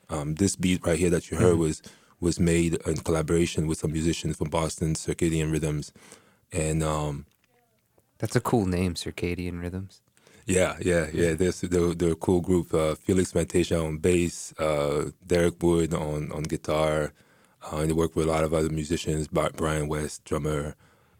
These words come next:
Speaker 1: um, Yusaku, keyboardist, you know, a lot of, a lot of different folks in the Boston area. Um, so big up to all of those, uh, you know, all those crews. But, um,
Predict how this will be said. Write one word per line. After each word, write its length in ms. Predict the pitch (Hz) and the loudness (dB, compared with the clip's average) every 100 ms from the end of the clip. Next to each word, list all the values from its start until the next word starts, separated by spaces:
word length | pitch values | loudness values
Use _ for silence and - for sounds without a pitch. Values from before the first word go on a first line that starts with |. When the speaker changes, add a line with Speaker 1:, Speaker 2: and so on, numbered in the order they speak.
| - - | -14 -8
Speaker 1:
um, 380 | 71 71 69 | -6 -4 -6
Yusaku, 840 | 73 - 76 76 - 76 71 71 67 - | -8 -4 -4 -2 -2 0 -2 -4 -8 -14
keyboardist, 640 | - - 69 73 69 69 - | -14 -8 -4 -2 -4 -8 -8
you 60 | |
know, 160 | 78 71 | -6 -4
a 60 | 71 | -4
lot 160 | 71 | -4
of, 100 | 73 - - | -4 -8 -8
a 40 | |
lot 100 | 78 | -6
of 60 | 78 | -4
different 260 | 73 82 78 | -4 -4 -2
folks 220 | 78 - | -4 -2
in 80 | 78 | -4
the 40 | |
Boston 400 | 71 76 73 82 | -2 -4 -2 -2
area. 400 | 80 80 78 73 - - _ _ _ | 0 0 -2 -4 -10 -20 _ _ _
Um, 320 | - 151 151 | -4 -2 -2
so 200 | - - | -2 0
big 220 | 80 98 101 | 4 6 4
up 120 | - | 4
to 160 | 90 | 4
all 200 | 90 92 | 6 6
of 60 | 85 | 6
those, 500 | 87 90 85 85 - - | 4 4 4 0 -8 -4
uh, 500 | 80 80 78 76 76 - | 0 0 0 -2 -6 -10
you 140 | - 82 | -4 0
know, 320 | 78 80 - | 2 0 0
all 140 | 85 | 0
those 200 | 82 85 | 2 0
crews. 360 | - 101 87 85 - - - _ | 0 2 2 0 -4 -20 -20 _
But, 340 | 87 85 - | 2 2 4
um, 560 | 92 82 80 78 76 73 | 2 4 2 0 -2 -4